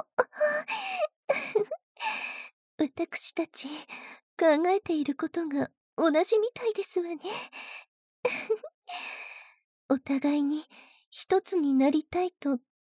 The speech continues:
強く願っているなんて、思いが一緒なのはとても素敵なことですわ。あなたのうず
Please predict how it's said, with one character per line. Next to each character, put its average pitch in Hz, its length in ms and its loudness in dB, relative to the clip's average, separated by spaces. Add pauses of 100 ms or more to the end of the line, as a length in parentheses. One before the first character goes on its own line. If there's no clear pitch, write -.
強 453 340 8
く 311 160 4
願 302 160 4
っ - 20 4 (220)
て 494 140 6
い 359 80 4
る 359 120 4
な 403 140 4
ん 453 80 0
て、 - 180 -14 (2000)
思 294 340 4
い 339 80 4
が 294 120 2
一 269 120 4
緒 311 240 -2
な 320 140 4
の 285 200 0
は 311 140 2 (320)
と 359 140 -4
て 370 140 2
も 320 120 6
素 - 100 -2
敵 427 240 6
な 415 140 8
こ - 140 -2
と - 120 2
で 587 140 8
す - 140 2 (800)
わ。 359 120 -6 (2750)
あ 453 120 4
な 427 120 10
た 440 140 4
の 349 120 2
う 349 40 0
ず 370 60 2